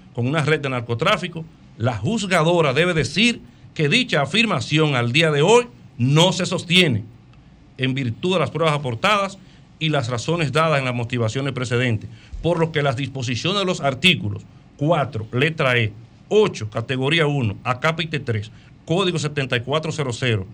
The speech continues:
nueve, letra E, veintiocho treinta y tres, treinta y cuatro treinta y cinco, sesenta setenta y cinco, párrafo tres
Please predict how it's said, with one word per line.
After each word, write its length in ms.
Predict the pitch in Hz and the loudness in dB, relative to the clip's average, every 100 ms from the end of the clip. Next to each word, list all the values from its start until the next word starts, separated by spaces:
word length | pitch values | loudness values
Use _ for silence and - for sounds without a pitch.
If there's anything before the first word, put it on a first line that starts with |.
| - - | -20 -4
nueve, 420 | 117 147 190 165 143 | 2 2 4 2 2
letra 380 | 156 151 143 143 | 0 -2 -4 0
E, 280 | 147 120 - | 0 0 -4
veintiocho 640 | 117 120 110 143 156 147 113 | -4 -2 -2 0 0 0 -2
treinta 280 | 117 113 107 | -2 -2 -4
y 80 | 101 | -4
tres, 380 | 135 135 113 - - | -4 -4 -6 -10 -8
treinta 260 | 110 113 110 | -4 -2 -2
y 60 | |
cuatro 340 | 104 135 123 110 | -2 -2 -2 -2
treinta 260 | 113 113 | -2 -2
y 60 | 113 | -2
cinco, 380 | 101 160 123 - - - | -2 -2 -2 -4 -12 -20
sesenta 640 | - 143 123 - 196 147 123 | -10 -8 -6 -2 -2 -2 -4
setenta 520 | 113 120 135 131 123 | -6 -6 -4 -2 -2
y 40 | 117 | -2
cinco, 340 | 185 170 127 | -4 -4 -4
párrafo 360 | 151 175 156 131 | -2 -2 -2 -6
tres 300 | - 120 | -6 -6